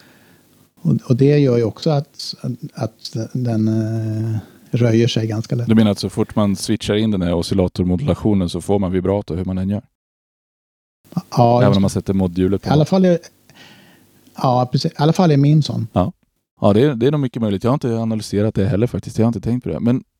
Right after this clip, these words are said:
Speaker 2: ett, ett ljud som, eh, som Minimogen är fruktansvärt bra på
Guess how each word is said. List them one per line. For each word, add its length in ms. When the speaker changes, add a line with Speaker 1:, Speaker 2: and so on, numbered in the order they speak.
Speaker 2:
ett, 240
ett 240
ljud 280
som, 380
eh, 320
som 320
Minimogen 580
är 100
fruktansvärt 760
bra 260
på 260